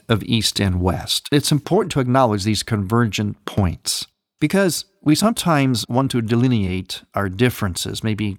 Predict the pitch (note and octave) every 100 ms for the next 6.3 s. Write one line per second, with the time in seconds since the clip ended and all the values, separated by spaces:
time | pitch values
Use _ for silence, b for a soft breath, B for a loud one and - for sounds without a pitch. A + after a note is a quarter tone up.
0 | - - G#2+ G#2 - - - - - -
1 | B2+ G#3+ A2+ - - C3+ B2 F3+ A3+ D#3+
2 | F3 F3+ A#2+ C3 F3+ F#3 D4 E4+ A#3 E3
3 | C#3 - D#3 C#3+ - C#3 - A#2 G2 G2+
4 | G2+ - A#2 - C#3+ B2 - - G#2+ -
5 | G2+ G2+ F#2+ G2 A2 A2 - G#2 G#2 G#2+
6 | - G2 G#2+